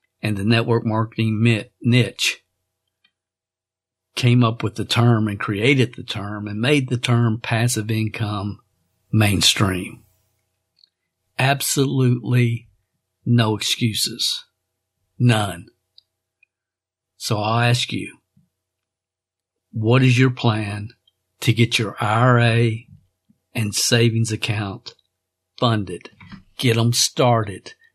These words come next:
because you can't grow 'em until they're started. Does that make sense? And people, people for years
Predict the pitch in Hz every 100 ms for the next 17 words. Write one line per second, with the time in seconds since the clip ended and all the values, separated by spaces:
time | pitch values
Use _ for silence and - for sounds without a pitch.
0 | - 117 - 113 113 110 113 - 143 151
1 | - - 135 123 135 135 117 101 90 104
2 | - _ _ _ _ _ _ - 117 -
3 | 123 113 113 - - 139 120 110 87 -
4 | - - 110 123 131 131 123 - 147 135
5 | - - - - _ _ _ - - -
6 | - - 120 135 135 123 - _ - 160
7 | 156 139 127 131 123 123 151 165 147 120
8 | 104 92 - -